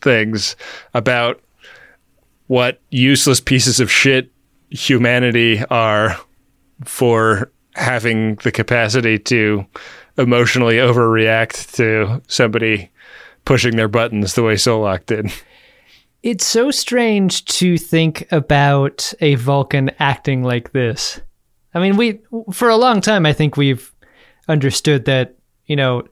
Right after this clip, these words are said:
Speaker 2: Vulcans are a very, uh, do as I say, not as I do type of
Speaker 1: <laughs>
Speaker 2: people.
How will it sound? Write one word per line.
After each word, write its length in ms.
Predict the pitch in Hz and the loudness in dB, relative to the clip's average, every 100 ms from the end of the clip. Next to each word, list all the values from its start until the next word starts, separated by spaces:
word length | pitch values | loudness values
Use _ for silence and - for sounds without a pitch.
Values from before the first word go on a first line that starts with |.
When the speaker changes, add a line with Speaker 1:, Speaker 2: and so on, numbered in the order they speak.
| _ _ _ | _ _ _
Speaker 2:
Vulcans 540 | 147 165 160 151 143 | 0 0 2 0 2
are 200 | 147 143 | 2 2
a 140 | 139 131 | 2 2
very, 640 | 123 143 139 135 131 127 123 | 2 2 2 2 2 2 0
uh, 240 | 127 123 120 | 0 -2 -2
do 200 | 151 143 | 0 2
as 140 | 139 135 | 2 2
I 100 | 127 | 0
say, 260 | - 139 | 2 2
not 240 | 131 135 135 | 2 0 0
as 140 | 131 | 0
I 140 | 131 | -2
do 400 | 120 127 135 143 | 0 0 0 0
type 320 | - 143 143 147 | 0 0 2 2
of 100 | 147 | 2
Speaker 1:
<laughs> 760 | 139 - - - 123 - 932 719 740 740 _ - - | 2 -2 -2 -2 -2 -2 -2 -2 -6 -14 _ -20 -8
Speaker 2:
people. 560 | - 165 170 170 180 | -2 0 2 2 0